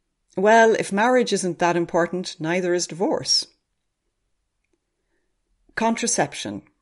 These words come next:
Yes, because when Jake comes down with a bout of V D, himself and his mate debate condoms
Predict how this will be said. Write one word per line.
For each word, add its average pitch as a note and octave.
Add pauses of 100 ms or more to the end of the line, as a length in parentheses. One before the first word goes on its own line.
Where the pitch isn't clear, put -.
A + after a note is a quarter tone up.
(560)
Yes, F#3
because F#3+
when F#3
Jake C4+
comes F3
down F3
with D#3
a D#3
bout D3+
of D3
V D#3
D, D#3 (280)
himself A3+
and F#3+
his E3+
mate F3
debate D3
condoms G#3+